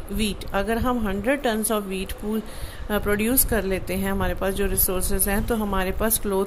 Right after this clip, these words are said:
की production क्या होगी, Zero। If अब बी combination आया है तो इसमें से wheat को sacrifice करना पड़ेगा, Wheat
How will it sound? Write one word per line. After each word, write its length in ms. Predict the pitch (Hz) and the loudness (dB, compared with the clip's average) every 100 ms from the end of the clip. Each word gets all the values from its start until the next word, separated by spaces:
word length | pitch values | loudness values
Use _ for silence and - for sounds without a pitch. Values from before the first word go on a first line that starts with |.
| - | -2
की 80 | 214 | -4
production 500 | 208 202 196 226 220 | 0 0 0 -2 0
क्या 120 | 226 | 0
होगी, 400 | 208 202 226 277 - | 0 -2 -4 -6 -6
Zero। 520 | 208 190 190 170 - - - - - - - - - - - - 262 | -4 -2 0 -2 -4 -8 -10 -10 -10 -8 -8 -8 -10 -12 -12 0 2
If 140 | 269 - - - - - - - | 4 2 -4 -10 -14 -14 -12 -2
अब 300 | 226 240 190 170 | 0 0 -2 0
बी 180 | 262 | 2
combination 720 | 302 277 247 233 220 208 226 202 | 4 2 2 2 0 0 0 2
आया 220 | 185 180 | 2 0
है 240 | 202 233 | 0 2
तो 220 | 262 254 - | 2 0 -2
इसमें 300 | - - 240 | 2 2 4
से 340 | 247 262 269 269 - | 2 4 2 0 -4
wheat 340 | 196 202 220 226 | -2 0 0 0
को 140 | 269 | 2
sacrifice 680 | 262 277 269 269 262 220 214 | 2 2 0 0 2 2 0
करना 260 | - 175 190 | 0 -2 -2
पड़ेगा, 440 | 190 185 175 196 | -2 -2 -2 -2
Wheat 460 | 233 214 208 220 | -2 -2 -2 -2